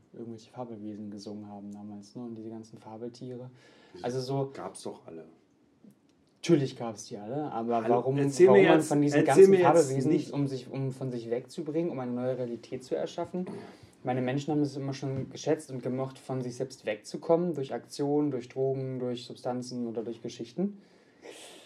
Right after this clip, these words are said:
Speaker 1: Ähm, und ich glaub, das war ein großer Teil davon. Nur warum wollen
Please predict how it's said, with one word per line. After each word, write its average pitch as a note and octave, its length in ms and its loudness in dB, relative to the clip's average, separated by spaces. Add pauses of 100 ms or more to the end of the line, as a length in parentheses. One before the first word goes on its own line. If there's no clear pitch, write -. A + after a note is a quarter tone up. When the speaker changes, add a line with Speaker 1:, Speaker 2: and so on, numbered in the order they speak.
(460)
Speaker 1:
Ähm, A#2 600 -4 (240)
und B2 420 0 (680)
ich C3 120 -10
glaub, B2+ 180 0
das A#2+ 200 -4
war B2+ 80 -2
ein B2 100 -4
großer B2 200 -8
Teil E3+ 180 -2
davon. C3 300 -6
Nur A2+ 160 -4
warum A#2 420 -2
wollen B2 380 -2